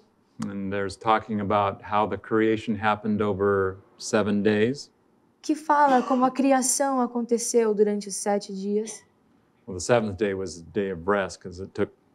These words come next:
Speaker 1: six days.
Speaker 2: que o sétimo dia era o dia de descanso, então a criação tomou seis dias.
Speaker 1: And there was a declaration after the creation.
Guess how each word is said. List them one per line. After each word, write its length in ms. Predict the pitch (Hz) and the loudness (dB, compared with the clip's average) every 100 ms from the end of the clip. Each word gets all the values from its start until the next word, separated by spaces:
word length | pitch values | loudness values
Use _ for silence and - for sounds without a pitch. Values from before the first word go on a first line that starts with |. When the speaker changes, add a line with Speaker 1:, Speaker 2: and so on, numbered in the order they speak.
| _ _ _ _ - | _ _ _ _ -6
Speaker 1:
six 320 | - - - | -4 -4 -4
days. 420 | 95 82 - - - - _ _ _ | -6 -6 -12 -20 -20 -20 _ _ _
Speaker 2:
que 120 | - | -4
o 40 | 277 | -4
sétimo 520 | 285 311 320 302 277 | 0 0 0 -4 -4
dia 460 | 196 254 269 233 233 _ | -4 -2 0 -2 -4 _
era 180 | - 269 | 0 2
o 40 | 277 | 2
dia 160 | 311 | 0
de 120 | 262 285 262 202 | -2 -4 -8 -8
descanso, 640 | 196 262 - - 220 214 | -6 -4 0 0 0 -6
então 200 | 208 214 | -6 -4
a 60 | 208 | -4
criação 520 | 240 254 - 294 277 - _ - | -4 -4 -4 -6 -6 -12 _ 2
tomou 320 | 277 247 220 | 4 4 0
seis 420 | - 233 226 185 | -2 0 0 -4
dias. 580 | - 190 170 - - _ _ | -10 -12 -12 -18 -20 _ _
Speaker 1:
And 100 | 113 | -2
there 120 | 113 113 | 2 4
was 180 | 110 | 4
a 60 | 110 | 2
declaration 960 | 92 123 120 120 113 123 - 107 98 - - _ _ _ _ _ _ | 4 4 6 6 8 6 2 -4 -4 -8 -14 _ _ _ _ _ _
after 500 | 117 107 - 110 104 | 0 0 0 0 0
the 100 | 95 | -2
creation. 680 | 104 - 113 117 127 - 90 | -4 2 4 6 4 0 -10